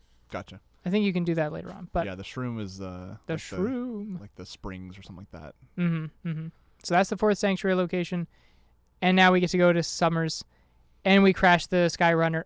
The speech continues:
Speaker 2: again, and this time it's in pieces. There's no
Speaker 1: It's done.
Speaker 2: repair. This, that's it. It's donezo. So we just are trying to find a lead on how to get to the pyramid that holds the weapon that we can use against Gygas somehow. So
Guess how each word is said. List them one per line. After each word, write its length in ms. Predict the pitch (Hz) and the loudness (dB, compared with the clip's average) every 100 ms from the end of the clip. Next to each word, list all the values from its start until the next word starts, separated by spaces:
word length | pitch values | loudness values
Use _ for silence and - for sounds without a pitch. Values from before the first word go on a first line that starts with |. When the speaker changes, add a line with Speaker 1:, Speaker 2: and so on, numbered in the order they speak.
| - | 0
Speaker 2:
again, 420 | 190 175 165 165 - | 2 4 2 -2 -4
and 120 | 175 | -2
this 140 | 190 | 0
time 320 | - 185 180 185 | 0 0 0 -2
it's 140 | 180 180 | -4 -2
in 100 | 175 | 0
pieces. 400 | 180 175 165 156 | -2 -2 -4 -2
There's 240 | 160 160 | -2 0
no 220 | 185 202 | 2 4
Speaker 1:
It's 60 | 196 | 6
done. 0 | |
Speaker 2:
repair. 380 | 185 180 156 156 | 4 2 0 -2
This, 140 | 160 - | -2 -4
that's 280 | 196 175 170 | -2 -2 0
it. 200 | 160 - _ 196 | -4 -6 _ -6
It's 160 | 170 | -2
donezo. 420 | 165 160 156 156 - - - _ | 0 0 0 -2 -4 -18 -20 _
So 340 | - 185 190 | 6 8 10
we 180 | 180 180 | 8 4
just 240 | 190 - | 2 -2
are 180 | 269 185 | 0 0
trying 240 | 170 208 202 | 4 4 4
to 80 | 185 | 4
find 240 | 196 190 | 2 2
a 40 | |
lead 260 | 170 185 180 | 2 2 2
on 100 | 160 | 0
how 180 | 147 185 | -2 -2
to 80 | 180 | 0
get 140 | 180 | -2
to 400 | - 190 175 175 | -2 -2 0 0
the 220 | 170 165 165 | -2 -4 -6
pyramid 640 | - 202 233 185 143 151 - _ _ | -2 4 4 4 2 -2 -14 _ _
that 100 | 156 | -6
holds 380 | - 180 180 160 | 0 0 0 0
the 100 | 165 | 0
weapon 380 | 165 156 160 151 _ _ _ _ | 0 -2 -6 -8 _ _ _ _
that 60 | 175 | -10
we 100 | 165 | -8
can 140 | 160 160 | -6 -6
use 140 | 156 | -6
against 280 | 160 156 - | -8 -10 -10
Gygas 320 | 156 156 165 | -10 -8 -10
somehow. 340 | - 165 147 - - _ _ | -12 -12 -14 -18 -20 _ _
So 240 | - 214 | 4 4